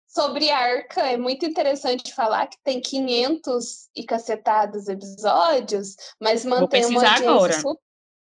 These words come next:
Speaker 1: tem uma audiência super estável, gente. Tipo, cinco, cinco, cinco. É super estável a Arca.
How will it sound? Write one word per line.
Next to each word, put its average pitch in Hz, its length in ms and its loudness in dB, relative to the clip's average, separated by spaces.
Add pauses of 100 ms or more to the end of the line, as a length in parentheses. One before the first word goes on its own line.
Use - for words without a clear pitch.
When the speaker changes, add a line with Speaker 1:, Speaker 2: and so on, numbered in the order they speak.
Speaker 1:
tem 262 180 2
uma 269 160 2
audiência 262 560 -2
super 294 440 -2
estável, 294 760 0
gente. 226 400 -4
Tipo, 285 460 -2 (100)
cinco, 285 960 -2
cinco, 269 420 -4
cinco. 311 480 -2
É 226 100 2
super 320 340 -4
estável 320 680 2
a 254 60 4
Arca. 233 540 0